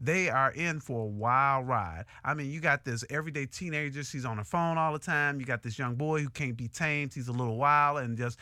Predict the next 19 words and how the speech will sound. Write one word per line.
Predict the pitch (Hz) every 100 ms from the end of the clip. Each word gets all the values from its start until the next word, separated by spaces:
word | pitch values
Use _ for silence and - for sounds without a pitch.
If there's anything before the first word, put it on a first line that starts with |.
| - - 135
j-, | 117
j-, | - 117
won't | 131 147
listen | 151 139
to | -
his | 113
parents | - 175 160 156
a | 151
little | 156 143
bit. | 151 147 - -
You |
got | 139 123
the, | 120 - -
the | 123
father | - 160 170 156
who's | 147 131
a | 113
bit | 151 -
oblivious | 139 117 135 147 214 139 113 110 -